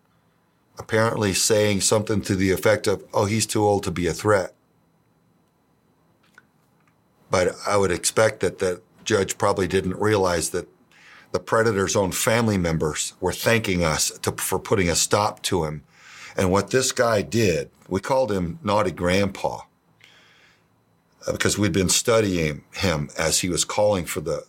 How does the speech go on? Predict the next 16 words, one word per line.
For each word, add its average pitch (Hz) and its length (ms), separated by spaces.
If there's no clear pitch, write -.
the, 82 360
the 82 80
girls. 95 540
We 95 120
used 107 300
two 170 200
junior 131 560
decoy 107 420
agents 82 300
for - 160
that 82 180
sting 104 260
operation. 82 600
One 107 180
of 104 100
them 95 240